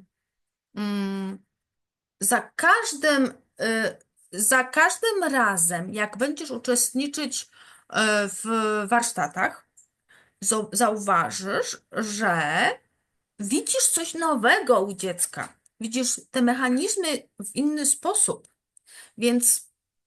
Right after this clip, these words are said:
dziecko niektórych rzeczy już może u-, u-, niektórych, y,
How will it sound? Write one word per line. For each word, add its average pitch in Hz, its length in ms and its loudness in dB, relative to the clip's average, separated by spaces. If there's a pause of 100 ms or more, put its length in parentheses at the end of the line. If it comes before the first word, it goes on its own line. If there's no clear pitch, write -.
(880)
dziecko 269 720 0 (340)
niektórych 254 600 4
rzeczy 381 240 -2
już 262 100 -2
może 302 340 2
u-, 233 340 -2
u-, 226 160 2
niektórych, 233 720 0
y, 208 240 -4